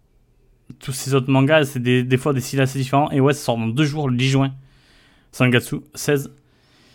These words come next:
Et ouais, elle fait des trucs très différents, euh, Tokyo Amour et Liberté et, euh, un, et, euh, l'autre dont j'ai oublié le nom tout à l'heure, mais je, je me rappelle plus là, c'est un truc qui est un peu plus adulte.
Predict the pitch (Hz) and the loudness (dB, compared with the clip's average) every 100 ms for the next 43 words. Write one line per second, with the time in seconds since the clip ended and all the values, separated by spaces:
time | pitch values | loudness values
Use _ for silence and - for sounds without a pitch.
0 | _ _ - 127 131 160 143 127 131 135 | _ _ -2 2 4 4 2 0 -4 -8
1 | 135 160 143 - 143 156 156 131 120 131 | -8 -6 -6 -4 -4 -2 -2 -4 -6 -8
2 | 135 135 135 131 127 135 135 147 143 123 | -4 -2 -2 -2 -4 -6 -6 -8 -6 -6
3 | 117 113 135 - 165 - _ _ _ _ | -8 -10 -14 -18 -20 -20 _ _ _ _
4 | _ _ _ - - - - - _ _ | _ _ _ -20 -20 -20 -20 -20 _ _
5 | - - 180 147 147 147 - 147 135 123 | -20 -14 -6 -4 -4 -6 -10 -6 -2 -2
6 | 123 156 - - 135 139 135 131 135 127 | -4 -8 -8 -6 -2 0 0 2 0 0
7 | 127 123 - 143 147 139 143 131 120 113 | -6 -8 -6 -4 -2 0 0 0 -2 -4
8 | 123 123 120 120 120 131 143 135 117 110 | -6 -4 -6 -6 -8 -10 -12 -10 -12 -12
9 | _ _ - - - _ - 135 139 123 | _ _ -20 -20 -20 _ -16 -4 0 0
10 | 127 139 135 139 156 196 - | -2 -2 0 0 -2 -8 -10